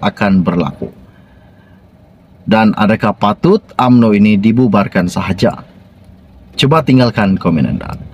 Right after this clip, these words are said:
Okey, baiklah, setakat share podcast dari saya untuk anda. Kita akan berjumpa lagi. Salam jumpa dan salam kenal.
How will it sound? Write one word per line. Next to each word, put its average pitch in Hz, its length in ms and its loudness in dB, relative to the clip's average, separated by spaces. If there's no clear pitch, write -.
Okey, 139 240 2
baiklah, 165 320 2
setakat 151 320 0
share 156 240 0
podcast 156 240 2
dari 147 240 2
saya 170 240 2
untuk 151 160 0
anda. 165 240 2
Kita 110 240 -2
akan 110 240 2
berjumpa 98 320 0
lagi. 139 400 2
Salam 165 320 2
jumpa 156 320 2
dan 117 80 2
salam 107 240 2
kenal. 117 400 2